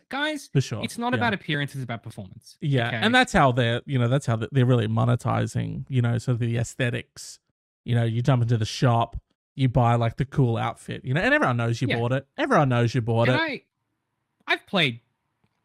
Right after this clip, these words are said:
Speaker 1: seven hundred hours of this game and spent ninety dollars to buy it, but they're not gonna get another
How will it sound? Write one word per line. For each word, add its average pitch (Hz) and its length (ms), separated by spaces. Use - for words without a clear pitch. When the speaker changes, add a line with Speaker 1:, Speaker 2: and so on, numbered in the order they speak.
Speaker 1:
seven 143 400
hundred 139 240
hours 120 320
of 131 80
this 131 140
game 156 260
and 123 100
spent - 380
ninety 123 300
dollars 117 340
to 123 100
buy 113 260
it, 240 200
but 151 160
they're 226 180
not 269 140
gonna 139 140
get 131 100
another 135 220